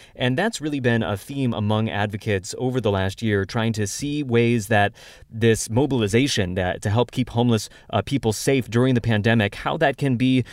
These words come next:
turned into long-term solutions. Is, is there any sign that we're making progress in that regard, uh, uh, that, that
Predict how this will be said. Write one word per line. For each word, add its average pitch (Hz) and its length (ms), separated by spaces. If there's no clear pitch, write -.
turned 156 320
into 151 320
long-term 131 520
solutions. 104 680
Is, 131 240
is 139 160
there 170 100
any 247 140
sign 180 680
that 139 380
we're 135 180
making 135 320
progress 127 500
in 123 160
that 127 180
regard, 123 500
uh, 117 320
uh, 98 480
that, 131 340
that 120 300